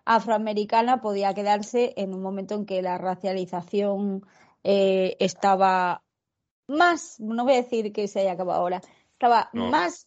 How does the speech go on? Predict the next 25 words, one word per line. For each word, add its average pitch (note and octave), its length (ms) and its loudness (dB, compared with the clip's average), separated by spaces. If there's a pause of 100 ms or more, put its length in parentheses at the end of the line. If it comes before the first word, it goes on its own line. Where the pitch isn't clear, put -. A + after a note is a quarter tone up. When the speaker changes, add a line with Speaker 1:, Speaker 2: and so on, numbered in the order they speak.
Speaker 1:
eh, A3 520 -2
segregada A3 1000 4
que G3+ 280 -2
ahora A3 340 4
o G3 80 2
de G#3+ 80 -6
una G#3+ 160 -4
forma G#3+ 320 -4
más F#3+ 400 -6
evidente. E3+ 540 -6
Speaker 2:
Sí, A2 60 -4
porque G2+ 200 -2
justamente B2+ 480 -4
se B2 160 -6
centra, B2+ 640 -2
me G#2 160 -2
parece, A#2+ 340 0
la G#2+ 140 -2
película A#2+ 360 -2
en A2 80 -2
los F#2 200 -2
viajes G#2+ 380 0
por G#2+ 260 2
el G2 200 -2
sur, F#2+ 480 -4